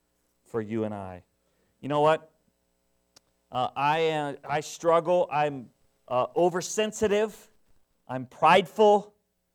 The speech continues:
I can be timid, lustful. God has held me accountable. God has cursed my sin and then clothed me with Christ.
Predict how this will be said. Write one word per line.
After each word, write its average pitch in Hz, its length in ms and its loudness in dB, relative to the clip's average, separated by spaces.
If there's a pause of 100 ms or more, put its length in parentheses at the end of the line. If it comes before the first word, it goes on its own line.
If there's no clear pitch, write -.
(140)
I 135 120 -10 (200)
can - 160 -10
be 110 260 -14
timid, 208 560 -4 (640)
lustful. 190 760 2 (680)
God 180 320 2
has 165 180 -8
held 170 360 0
me 160 140 -8
accountable. 120 680 -12 (1120)
God 151 200 -4
has 160 220 -8
cursed - 500 -4
my 180 180 -6
sin 139 560 -8 (720)
and 143 200 -8
then 151 180 -4
clothed 170 540 0
me 170 160 -8
with 160 220 -6
Christ. - 680 -6